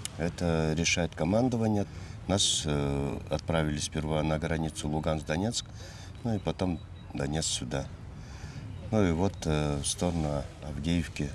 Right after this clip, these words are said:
наше направление было. Уже по, по полигонам ходили, учились, по окопам работали. Ну, как работать в окопах. То есть уже на штурм готовились. Ну и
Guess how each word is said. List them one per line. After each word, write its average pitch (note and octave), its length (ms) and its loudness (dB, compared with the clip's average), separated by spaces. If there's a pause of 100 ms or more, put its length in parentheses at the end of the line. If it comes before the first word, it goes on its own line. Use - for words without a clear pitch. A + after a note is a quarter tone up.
(520)
наше D#2 300 2
направление C#2+ 580 0
было. C#2 240 0
Уже F2+ 360 2 (760)
по, D2+ 520 4 (100)
по C#2+ 80 -8
полигонам D#2+ 600 4
ходили, E2 420 2
учились, G2 580 0
по D#2+ 180 2
окопам G2 480 0
работали. E2+ 500 -2
Ну, G2 140 -2
как - 200 -4
работать D#2+ 400 -2 (140)
в D#2+ 80 -2
окопах. - 440 -4 (920)
То E2 60 -2
есть D#2+ 300 0
уже D#2+ 280 2
на F2+ 120 4
штурм E2 320 0
готовились. D2 720 -2 (500)
Ну A2+ 140 2
и D#2 320 2